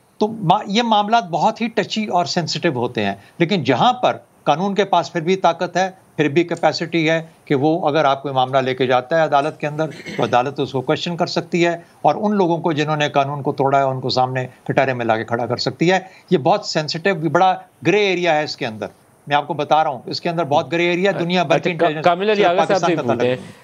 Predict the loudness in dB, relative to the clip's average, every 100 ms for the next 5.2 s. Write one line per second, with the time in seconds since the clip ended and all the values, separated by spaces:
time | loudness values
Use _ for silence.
0 | _ 0 2 2 2 4 2 2 0 2
1 | 2 2 0 0 0 -2 0 0 0 -2
2 | -2 -2 -2 -2 -4 -4 -6 -4 -2 0
3 | 0 0 0 0 0 0 0 0 -2 -4
4 | -4 -2 -2 -4 -4 -4 -4 -6 -6 -4
5 | -4